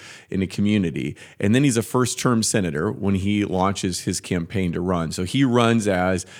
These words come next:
the outsider. And that gives way to President Trump, who's the ultimate outsider.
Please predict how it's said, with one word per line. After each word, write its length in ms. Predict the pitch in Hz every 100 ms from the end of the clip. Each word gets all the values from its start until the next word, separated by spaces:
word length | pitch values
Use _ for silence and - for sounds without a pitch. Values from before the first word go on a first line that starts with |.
| -
the 160 | - 90
outsider. 680 | 85 80 - 60 58 - - - - -
And 200 | 113 113
that 200 | 151 185
gives 240 | 147 113
way 300 | 113 110 107
to 560 | 120 - 113 113 113 - _
President 400 | 123 120 120 -
Trump, 420 | - 185 123 - _ - - -
who's 200 | 135 117
the 140 | 123
ultimate 580 | 139 180 180 117 87 -
outsider. 720 | 90 - - 57 - -